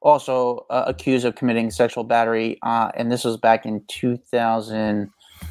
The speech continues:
Uh, he, apparent-, I guess he was accused of committing sexual battery in two thousand eleven, but in January two thousand thirteen, I guess the ex-girlfriend came out, and he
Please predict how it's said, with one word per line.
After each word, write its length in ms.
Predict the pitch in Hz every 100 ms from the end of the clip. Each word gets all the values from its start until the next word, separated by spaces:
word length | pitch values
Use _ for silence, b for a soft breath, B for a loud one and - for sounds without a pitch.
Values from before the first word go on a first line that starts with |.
| B B B _ 123
Uh, 800 | 113 110 110 110 110 107 101 - - - 135
he, 280 | 143 139 131 -
apparent-, 440 | 139 147 135 131
I 100 | 139
guess 200 | 131 127
he 100 | 131
was 120 | 123
accused 260 | - 151 143
of 100 | 127
committing 280 | - 127 123
sexual 340 | - 127 -
battery 460 | 113 117 117 117 -
in 320 | 113 110 107 - _
two 120 | - 135
thousand 300 | 131 117 117
eleven, 380 | 156 143 147
but 100 | 123
in 160 | 113 113
January 380 | 110 127 120 110
two 140 | 120
thousand 260 | 117 110 110
thirteen, 580 | 104 - 143 139 127 - B B B -
I 80 |
guess 460 | 123 127 120 - -
the 480 | 127 117 113 113 - -
ex-girlfriend 920 | 131 - - 123 120 - 120 113 110 _ _ _ _
came 260 | 131 120
out, 320 | 120 127 160 - b b _ _ -
and 460 | 127 120 120 117 117
he 200 | - 127